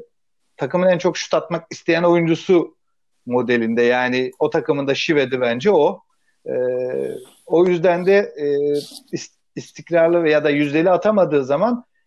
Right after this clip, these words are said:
e, takım zorlanıyor. Geçen maçta da yanlış bilmiyorsam bayağı düşük yüzdeyle attı Marcus Eriksson. E, Luke Sigma tabii, e, kendi çapında hala iyi oynayan bir oyuncu.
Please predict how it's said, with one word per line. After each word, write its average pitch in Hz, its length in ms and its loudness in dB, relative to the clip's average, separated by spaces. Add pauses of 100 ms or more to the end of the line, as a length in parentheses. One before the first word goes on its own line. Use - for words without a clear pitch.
(180)
e, 113 220 -2
takım 156 340 -2
zorlanıyor. 156 400 2
Geçen 131 300 0
maçta 151 420 -2
da 165 80 2
yanlış 151 360 0
bilmiyorsam 180 360 -6
bayağı 143 180 2
düşük 143 240 -10
yüzdeyle 113 400 -2
attı 104 200 -4
Marcus 113 380 -6
Eriksson. 190 480 -2 (580)
E, - 60 -8 (480)
Luke 175 200 0
Sigma 208 400 0
tabii, 196 420 0 (540)
e, 160 240 -4 (200)
kendi 180 280 -2
çapında 160 440 0
hala 165 360 2
iyi 165 200 2
oynayan 151 460 2
bir 123 60 -2
oyuncu. 117 580 -2